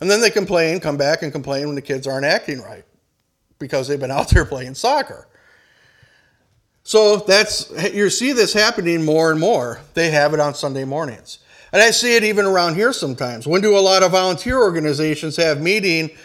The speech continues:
or do their good works? Sunday mornings.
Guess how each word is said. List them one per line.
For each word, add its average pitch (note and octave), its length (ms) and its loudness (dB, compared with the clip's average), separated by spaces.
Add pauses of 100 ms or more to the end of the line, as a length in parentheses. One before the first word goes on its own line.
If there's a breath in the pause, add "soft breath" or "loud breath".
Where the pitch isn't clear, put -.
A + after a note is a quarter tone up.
(140 loud breath)
or D#3 120 0
do F3 180 0
their F3 200 2
good E3+ 200 -2
works? D#3+ 580 -2 (600)
Sunday B2+ 320 -10
mornings. D3 600 -8